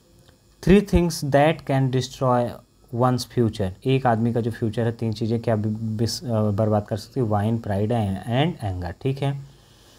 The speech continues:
"Three things that can make one's life," तीन चीज़ें जो एक इंसान की लाइफ बना सकती हैं, "Hard work, sincerity and commitment,"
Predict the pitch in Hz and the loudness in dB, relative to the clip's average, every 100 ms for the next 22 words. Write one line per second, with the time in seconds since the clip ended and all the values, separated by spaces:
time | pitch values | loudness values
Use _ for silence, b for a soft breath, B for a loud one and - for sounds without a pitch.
0 | b b b b b - 170 214 214 160 | b b b b b 2 6 6 4 2
1 | 139 139 143 - - 127 127 127 123 - | 4 4 2 -2 -4 2 4 4 0 -2
2 | 120 117 117 120 117 113 107 107 104 120 | 0 2 2 2 -2 0 0 0 -2 2
3 | 104 101 - 123 120 117 117 117 113 110 | 2 2 -2 -2 0 0 0 2 2 0
4 | 113 110 110 110 104 110 110 110 107 110 | -2 0 0 0 2 2 2 0 0 -2
5 | 107 139 139 101 98 104 117 131 110 101 | -4 -4 -2 0 0 2 0 -2 -6 -6
6 | 101 95 98 - 123 135 98 95 90 87 | -4 -6 -4 -4 -4 -4 -2 -2 -4 -6